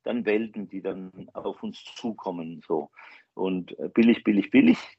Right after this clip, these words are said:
äh, damit kannst du halt keinen Krieg gewinnen, weil du ja irgendwo Produkte, irgendwo billige Produkte in dem, in dem, in dem gesamten Volumen vom Fahrrad,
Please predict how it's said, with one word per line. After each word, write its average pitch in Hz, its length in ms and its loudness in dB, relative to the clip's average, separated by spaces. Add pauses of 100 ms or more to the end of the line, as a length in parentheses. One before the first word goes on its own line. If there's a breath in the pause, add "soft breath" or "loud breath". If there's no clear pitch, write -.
äh, - 180 -6
damit 113 320 2
kannst 110 320 0
du 127 40 4
halt 107 260 2
keinen 107 320 0
Krieg 131 320 -6
gewinnen, 147 340 -6
weil 107 160 -2
du 107 60 -4
ja 107 160 0
irgendwo 117 460 -4
Produkte, - 640 -4 (300 soft breath)
irgendwo 104 560 0 (100)
billige 131 320 0
Produkte 113 500 -4
in 101 160 -6
dem, 101 220 0
in 113 200 -2
dem, 104 300 2 (220)
in 117 160 -4
dem 104 260 4
gesamten 151 680 -2
Volumen 143 560 4
vom 117 200 -4
Fahrrad, 95 480 2